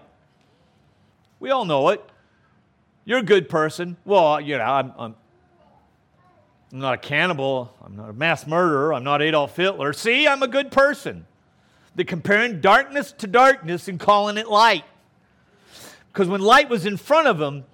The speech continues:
that left them wanting, lacking. And I'll read this 'cause the way I wrote it.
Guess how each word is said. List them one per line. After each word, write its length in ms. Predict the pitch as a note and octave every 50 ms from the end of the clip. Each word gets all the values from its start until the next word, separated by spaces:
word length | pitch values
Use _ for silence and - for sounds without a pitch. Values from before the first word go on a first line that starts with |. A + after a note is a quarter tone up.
| _ _ _ _ _ _ _ _ _ _ _ _ _ _ _ _ _ _ _ _
that 280 | B2+ A#2+ E3+ F#3+ G3 G3+
left 500 | E3+ E3 F3 F3+ F#3+ G#3 G3+ - - C#3+
them 380 | D3 D3+ D3 C#3 C3 B2+ B2 A#2 _ _ _ _ _ _
wanting, 540 | - C3+ D3+ D#3 D#3 D3 - B2 G2+ F#2+ G2
lacking. 520 | A2 C3+ C3+ C3+ C3 C3 - G#2 E2+ D#2+ D2 D2+ D2 _ _ _ _ _ _ _ _ _ _ _ _ _ D#5 _ - _ _ _ _ C#5 _ _ _ _ _ _ _ _ _ _ _ _ _ _ _ _ _ _ -
And 100 | A2 G2+
I'll 160 | G#2 G#2 G#2
read 240 | G2+ G#2+ A#2 A#2 G#2
this 180 | G#2 G#2+ G2+ -
'cause 300 | - G#2+ G2 F2+ F2 _ -
the 60 | F#2+
way 160 | F#2 G2 G2
I 40 | F#2+
wrote 220 | F#2 G2 F#2+ F2
it. 100 | E2+ -